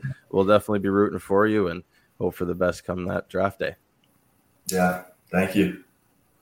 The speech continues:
Speaker 1: Welcome, everybody, to the Prospect Series on the Back Check. We are with goaltender Tyler Palmer today. Tyler, thank you for joining us.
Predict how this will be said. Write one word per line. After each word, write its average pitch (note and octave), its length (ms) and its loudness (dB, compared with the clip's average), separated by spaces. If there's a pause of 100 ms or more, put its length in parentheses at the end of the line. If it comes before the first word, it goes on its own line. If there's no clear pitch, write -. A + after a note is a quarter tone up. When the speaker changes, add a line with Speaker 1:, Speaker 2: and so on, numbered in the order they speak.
(1300)
Speaker 1:
Welcome, C3 360 10
everybody, A#2 540 10
to A#2+ 200 0
the A2+ 160 2
Prospect G#2 680 6
Series G2+ 420 2
on F#2 220 -2
the F2 80 -6
Back G2 320 6
Check. G2+ 200 -2
We F#2+ 120 6
are F#2+ 120 6
with F#2 280 0
goaltender F#2 600 -4
Tyler F2+ 280 0
Palmer F#2 360 -2
today. F#2 320 -2
Tyler, F#2+ 420 0
thank F#2 240 -8
you F2 60 -14
for F#2 120 -10
joining G#2+ 420 -4
us. C3+ 240 -8